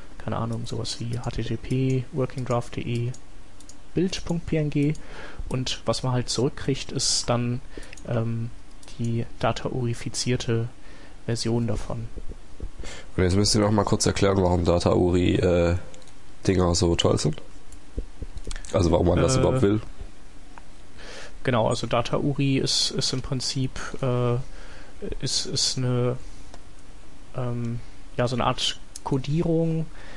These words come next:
Speaker 1: ähm, wie sie E-Mail-Anhänge benutzen, um Binärdaten in die E-Mail reinzupacken. Und, ähm, über diese Data-Uri kann man eben Gleiches tun für beliebige Dateiressourcen und sie dann eben in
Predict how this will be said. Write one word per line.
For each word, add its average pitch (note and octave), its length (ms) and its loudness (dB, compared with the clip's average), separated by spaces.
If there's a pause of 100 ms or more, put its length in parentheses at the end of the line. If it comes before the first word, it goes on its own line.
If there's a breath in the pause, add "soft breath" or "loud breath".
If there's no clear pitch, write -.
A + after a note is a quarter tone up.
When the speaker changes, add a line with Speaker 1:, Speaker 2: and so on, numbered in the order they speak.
(220 loud breath)
Speaker 1:
ähm, C3 460 2 (120)
wie C3+ 120 0
sie B2 180 0
E-Mail-Anhänge B2+ 880 2
benutzen, C3 540 0
um C3 340 0
Binärdaten C3 920 2
in C#3+ 160 0
die C3 180 0
E-Mail C#3+ 220 2
reinzupacken. F3 800 0
Und, - 420 -4
ähm, C3 320 2
über C3 220 0
diese C3+ 220 -2
Data-Uri C3 560 0
kann - 200 -2
man C3 200 2
eben C3 400 0 (500 loud breath)
Gleiches C3+ 640 2
tun C#3+ 440 2
für C3 800 2 (140)
beliebige C3+ 680 2
Dateiressourcen C3+ 1080 0
und B2+ 260 -2
sie C3 160 0
dann B2 220 2
eben C3+ 280 0
in C3 380 0